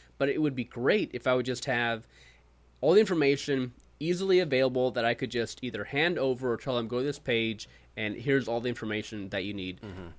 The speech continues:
Speaker 1: from step to step, um, how to get started, how to post it." And there are,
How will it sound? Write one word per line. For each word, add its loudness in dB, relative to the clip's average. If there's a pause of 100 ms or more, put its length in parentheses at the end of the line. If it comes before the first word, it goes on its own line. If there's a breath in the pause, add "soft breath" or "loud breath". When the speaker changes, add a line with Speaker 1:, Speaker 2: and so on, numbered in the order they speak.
(120)
Speaker 1:
from -8
step -2
to -4
step, -2 (400)
um, -4
how 0
to 4
get 0
started, -2
how -4
to -2
post -6
it." -10 (240 loud breath)
And -2 (300)
there 4
are, 2